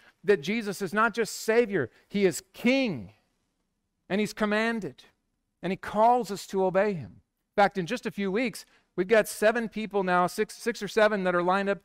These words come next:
for baptism. I'm excited about that. You know, one of the s-, most simple commands to obey that Jesus has given us is to be baptized. This is one of the,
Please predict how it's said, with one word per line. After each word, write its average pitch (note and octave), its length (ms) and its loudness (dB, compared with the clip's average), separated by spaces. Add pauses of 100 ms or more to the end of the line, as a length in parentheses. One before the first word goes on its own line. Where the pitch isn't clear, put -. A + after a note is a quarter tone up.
(160)
for G3 160 0
baptism. F3+ 760 0 (140)
I'm A3+ 120 -6
excited A3 440 0
about D3 240 0
that. B2 180 -4 (220)
You B3+ 80 -4
know, D4 80 2
one A#3+ 140 4
of F3+ 80 -2
the D#3+ 40 -6
s-, - 380 -8
most E3+ 240 -2
simple B3 360 0
commands G3+ 520 -4
to G3 120 2
obey F#3 400 2
that D#3+ 120 -8
Jesus G3 340 -8
has E3 140 -8
given F#3+ 260 -2
us B3 240 -8 (720)
is - 160 0
to G#3+ 100 -2
be F#3+ 120 -2
baptized. F3+ 800 -4 (1500)
This F#3+ 160 -4
is G#3 140 -8
one A#3 160 2
of G#3 80 0
the, G3 140 2